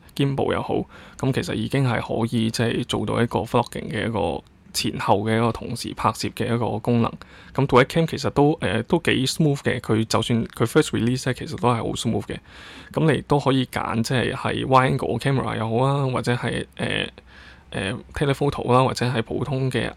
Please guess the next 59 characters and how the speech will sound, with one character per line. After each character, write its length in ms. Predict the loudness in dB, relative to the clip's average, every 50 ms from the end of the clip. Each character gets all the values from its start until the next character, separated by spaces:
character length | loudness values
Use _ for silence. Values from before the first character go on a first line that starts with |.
| -8
呃， 400 | -8 -6 -6 -6 -6 -6 -6 -6 -4 0
wide 240 | 2 4 4 4 2
angle 180 | 0 -2 -4 0 2
都 120 | 2 2
好 220 | 2 0 -6 -6
嘅， 240 | -4 -4 -4 -6 -4 0
即 120 | 2 2
係 60 | 2
佢 100 | 4 2
三 200 | 2 2 2 2 4
個 180 | 2 2 2 0
後 420 | -2 -6 -4 -2 0 0 0 0
置 140 | 0 0 0
嘅 100 | 0 2
鏡 220 | 2 2 0 0
頭 180 | -2 -4 -2 0
呢， 120 | 2 2
都， 360 | 4 4 4 4 2 0 -4 -6 -12 -16 -14
主 200 | -6 2 4 4
鏡 200 | 6 6 4 2
頭 140 | 0 0
呢， 100 | 0 0
都 140 | 2 2 0
可 140 | 2 2 2
以 40 | 2
選 160 | 0 -2 -4 -6
擇 120 | -8 -8 -8
嘅。 180 | -8 -10 -10 -10 -16 -20 -20 -20 -20 -20 -20 -4 0
咁 120 | 4 4
唯 120 | 6 4 4
獨 140 | 0 -2
是 140 | 0 -2 -2
前 300 | 0 -2 -4 -4 -6 -8 -8 -10 -8 -6
邊 220 | -4 -4 -2 0
嘅 100 | -2 0
鏡 200 | 0 0 0 0
頭 160 | 0 -2 -2
呢， 100 | -2 -2
就 100 | 0 -2
冇 160 | -2 -2 -4 -2
辦 160 | -2 -2 -4 -4
法， 200 | -4 -6 -6 -4
即 100 | -2 0
係， 220 | 0 0 0 -2
呃， 220 | -4 -2 -2 -2 -2
去 300 | -4 -2 -2 -2 -2 -2
選 240 | -4 -4 -4 -4 -4
擇 160 | -4 -4 2
嗰 140 | 4 4 4
個 80 | 4 4
焦 180 | 2 2 2
距， 220 | 2 0 -2 -4 -2
就 160 | -2 -4 -2
好 100 | -2 -2
似， 320 | -2 -2 -2 -4 -4 -6 -6
呃， 180 | -4 -4 -2 -4
stock 280 | 0 2 2 2 2 0
camera 400 | -2 -2 -2 -2 -2 -4 -2 -2
呢， 120 | -2 -4